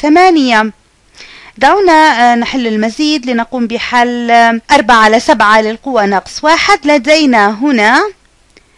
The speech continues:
آم، أربعة على سبعة للقوة ناقص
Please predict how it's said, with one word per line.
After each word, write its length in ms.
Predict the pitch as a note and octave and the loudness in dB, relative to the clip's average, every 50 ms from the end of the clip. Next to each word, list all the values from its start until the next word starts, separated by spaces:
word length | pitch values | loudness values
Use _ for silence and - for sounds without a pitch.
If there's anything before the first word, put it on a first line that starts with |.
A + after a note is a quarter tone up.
| _ _ _ _ _ _ _ - | _ _ _ _ _ _ _ -4
آم، 500 | B3+ B3 B3 B3 B3 B3 A#3+ A#3+ A#3 - - _ _ _ _ _ _ _ _ _ _ _ _ _ _ _ _ | -2 0 0 0 0 0 0 -2 -4 -6 -12 _ _ _ _ _ _ _ _ _ _ _ _ _ _ _ _
أربعة 760 | - C#4+ D#4 D4 A#3 G3 A#3 A3+ G#3+ G#3 A3 A#3 B3+ C#4+ E4 F4 - _ _ _ _ _ _ _ _ | -4 -2 -2 -4 -4 -2 -2 -2 0 2 2 2 2 0 -2 -4 -10 _ _ _ _ _ _ _ _
على 520 | - - A3 C4+ C#4 B3 G3 F3 E3+ E3 - - - - - - | -8 -4 -2 0 0 -2 -2 -6 -10 -10 -12 -16 -20 -20 -8 -4
سبعة 720 | C#4+ C4+ G#3+ F#3+ - G3+ F3+ F3+ G3 G#3+ A#3+ C#4 F4 F4+ - _ _ _ _ _ _ _ _ _ _ _ _ _ _ _ - | -2 -2 -2 -4 -6 -6 -4 -2 -2 0 -2 -2 -6 -8 -14 _ _ _ _ _ _ _ _ _ _ _ _ _ _ _ -12
للقوة 1300 | B3 B3+ C#4 C#4 C4+ C4 C#3+ - B3+ B3+ A#3+ - - C#4+ C#4 C4+ B3 B3+ C4 C4 C4 C4 B3+ - - | -8 -6 -6 -4 -4 -4 -4 -4 -6 -6 -8 -8 -8 -6 -6 -4 -2 0 0 2 2 2 0 -2 -2
ناقص 680 | A3 A#3 A#3+ B3 B3 B3 A#3+ A#3+ - _ - A3 G#3+ | -4 -2 0 0 2 2 2 0 -2 _ -8 -8 -8